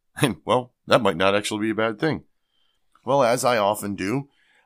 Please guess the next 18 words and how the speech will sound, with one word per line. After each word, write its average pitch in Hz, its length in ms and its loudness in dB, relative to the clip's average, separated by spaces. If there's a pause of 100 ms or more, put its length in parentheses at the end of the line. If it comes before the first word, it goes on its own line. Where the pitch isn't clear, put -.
I 90 220 -2
s-, - 240 -4
feel 113 280 -4
like 101 240 -2
I'm 95 160 -4
starting 92 440 -4
to 85 80 -6
ramble, 101 580 -2
so, 87 380 -4
uh, 85 260 -6
it - 80 -20
seems 104 640 -6
like 87 180 -8
a 78 60 -14
good 90 280 -10
spot - 1080 -4
to, 80 400 -8
uh, 73 320 -8